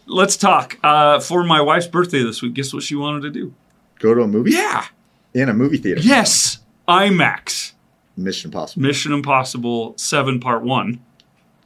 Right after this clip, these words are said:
Speaker 1: Dead Reckoning.
Speaker 2: So did you go?
Speaker 1: We went.
Speaker 2: Is
Speaker 1: We
Speaker 2: it
Speaker 1: went.
Speaker 2: awesome?
Speaker 1: It was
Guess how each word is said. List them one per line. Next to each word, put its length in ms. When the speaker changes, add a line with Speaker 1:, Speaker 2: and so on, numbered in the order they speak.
Speaker 1:
Dead 220
Reckoning. 520
Speaker 2:
So 120
did 80
you 60
go? 260
Speaker 1:
We 120
went. 320
Speaker 2:
Is 120
Speaker 1:
We 100
Speaker 2:
it 60
Speaker 1:
went. 400
Speaker 2:
awesome? 580
Speaker 1:
It 220
was 640